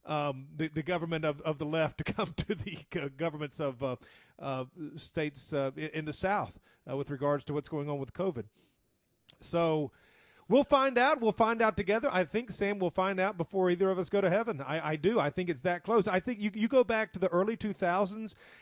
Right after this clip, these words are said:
and the idea of secession was only being talked by, uh, a very scant number of Southern nationalists. It was very esoteric. It wasn't serious. But now, uh, you, you've already rattled off, uh,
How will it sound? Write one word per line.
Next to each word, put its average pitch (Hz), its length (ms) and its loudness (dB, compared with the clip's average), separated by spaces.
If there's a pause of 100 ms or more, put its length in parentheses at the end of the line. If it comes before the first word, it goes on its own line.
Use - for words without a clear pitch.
and 165 140 -2
the 170 140 4
idea 165 640 2
of 196 200 2
secession 196 560 -2
was 160 140 0
only 185 160 0
being 175 240 -2
talked 170 340 -2
by, 147 260 2 (340)
uh, 139 180 -4
a 147 140 -2
very 175 320 0
scant 196 560 -4
number 185 460 4
of 160 200 0
Southern 180 340 -2
nationalists. 165 880 -2 (300)
It 147 60 0
was 156 120 2
very 190 460 4
esoteric. 165 840 2
It 135 40 -2
wasn't 156 360 -2
serious. 151 600 0
But 147 180 -6
now, 180 440 0 (360)
uh, 165 140 -2
you, 160 220 -6
you've 165 240 -2
already 180 240 6
rattled 156 380 4
off, 180 360 4 (420)
uh, 135 220 -4